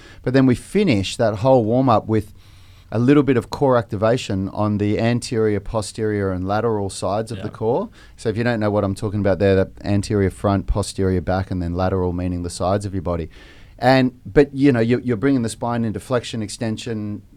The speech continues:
Speaker 1: um, and lateral flexion and engaging those muscles. So just in that first ten minutes, e-, even if you did nothing else in the day,
Speaker 2: Yeah.
Speaker 1: that alone is more than what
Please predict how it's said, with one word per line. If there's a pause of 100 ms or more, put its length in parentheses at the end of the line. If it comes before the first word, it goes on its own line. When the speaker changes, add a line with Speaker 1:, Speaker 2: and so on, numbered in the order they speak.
(200)
Speaker 1:
um, (120)
and
lateral
flexion (420)
and
engaging
those
muscles.
So
just
in
that
first
ten
minutes, (460)
e-,
even
if
you
did
nothing
else
in
the
day,
Speaker 2:
Yeah.
Speaker 1:
that
alone
is
more
than
what